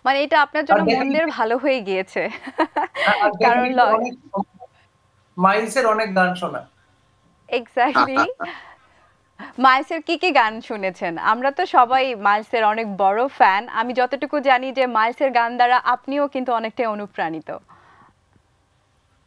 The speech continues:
Speaker 2: হ্যাঁ, আমি, আহ, আমার বেড়ে ওঠার কথা বলি, আমার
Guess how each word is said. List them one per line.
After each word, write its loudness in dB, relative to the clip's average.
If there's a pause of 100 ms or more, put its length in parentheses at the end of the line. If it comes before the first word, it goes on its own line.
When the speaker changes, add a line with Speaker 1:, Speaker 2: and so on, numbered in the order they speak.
(140)
Speaker 2:
হ্যাঁ, 0
আমি, -2
আহ, -2 (180)
আমার 2
বেড়ে 2
ওঠার 0
কথা 2
বলি, 0
আমার 2